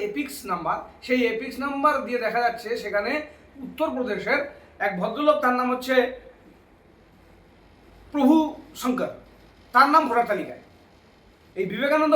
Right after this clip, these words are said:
প্রভু শঙ্কর, তিনি ওখানে দিদারগঞ্জ বিধানসভাতে বাসিন্দা, ভোটার। তিনি, তার নামে আমাদের এখানকার আরতি সরকার এপিক্স কার্ড ব্যবহার করা হয়েছে। একই ঘটনা খেতি ফুলবাড়িতে, ওই একই অঞ্চলে, সেখানে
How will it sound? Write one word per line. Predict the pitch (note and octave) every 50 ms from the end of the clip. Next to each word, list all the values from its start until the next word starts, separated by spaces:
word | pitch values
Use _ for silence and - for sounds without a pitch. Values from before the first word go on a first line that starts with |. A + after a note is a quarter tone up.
| - -
প্রভু | C4+ B3 C#4+ B3+
শঙ্কর, | B3 A#3+ G#3 F3+ - - - - - - - - - - - -
তিনি | B3 C4 C#4+ D#4 D4+ C4+ C4 - - - - - - -
ওখানে | A#3+ - C#4 D4 D4 B3+ -
দিদারগঞ্জ | G#3+ G#3+ C#4+ D4 D4+ D4+ D#4 D4+ C#4 B3+ -
বিধানসভাতে | - - B3 C4 B3+ - A3+ A#3+ A#3+ - F3+ A#3 C4+ C#4 - - - - -
বাসিন্দা, | - G#3 - E3+ D#3 C#3 - - - - - - _ - _ _ _
ভোটার। | F3 G#3+ A#3 G#3+ E3+ - - - - - - - - _ _ - - - _ - - - - - - - - _ - - - - - - - - - - _ -
তিনি, | B3+ B3+ D#4 D#4+ B3+ -
তার | C4 C#4+ D#4+ D#4+
নামে | D4 C#4 B3+ A3+ C4 D4+ C#4 -
আমাদের | G3+ A#3+ B3+ B3+ D4+ D4+ D4
এখানকার | B3+ - B3 B3 B3+ C4 A#3
আরতি | A#3 - - D4 B3+
সরকার | A#3+ B3 B3 B3+ A3+
এপিক্স | G#3 - - - - -
কার্ড | G3+ F3+ D#3+
ব্যবহার | D#3 D#3 D#3 C3+
করা | B2 B2 C3
হয়েছে। | B2+ - - - - - - - - - - - - -
একই | A3+ A#3 - D#4+
ঘটনা | C4+ C#4 C#4 C4 A#3+ G#3 F#3+ G#3 - - - - - - - - -
খেতি | - C4+ C4+ E4 D#4
ফুলবাড়িতে, | B3+ D4+ D4 C#4+ C4+ B3+ - - F#3 F3 F3+ F3+ - - - - - - _ -
ওই | G#3+ A3 A#3
একই | A#3 B3+ D#4
অঞ্চলে, | D#4 C4+ B3+ - - F#3+ E3 - - - - - - - - - - -
সেখানে | B3+ C4+ C4 D#4 D#4+ D4